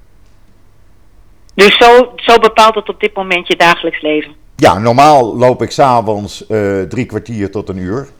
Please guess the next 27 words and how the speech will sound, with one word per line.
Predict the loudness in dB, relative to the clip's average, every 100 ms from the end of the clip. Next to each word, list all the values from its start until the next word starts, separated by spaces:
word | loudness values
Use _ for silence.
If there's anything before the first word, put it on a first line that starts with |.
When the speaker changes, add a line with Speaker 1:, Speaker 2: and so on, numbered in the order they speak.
| _ _ _ _ _ -12
Speaker 2:
langs | -4 -4 -4
de | -2
duinen, | 2 2 0 -6
dan | -6 -6
langs | -8 -10
het | -12
strand, | -4 -4 -4 -8 -18
door | -12 -10
de | -8
buurt. | -6 -6 -6 -8 _ -20 -20 -20 -20 -6
En | -4
nu, | -2 -2 -2 -6
eh, | -2 -2 0
beperk | -6 -2 -2 -2
ik | -6 -6
mijzelf | -6 -4 -2 -2 -4 -8 -20 -14
tot, | -6 -6 -6 -8
eh, | -6 -6 -8
twee | -4 -2
rondjes, | -2 -4 -6 -12 -14 -12
eh, | -8 -6 -8
eh, | -12 -14 -8
ja, | -6 -4
eigenlijk | -4 -6 -6 -6
rond | -6 -6
het | -6 -8
appartementengebouw. | -6 -6 -6 -12 -12 -12 -10 -8 -10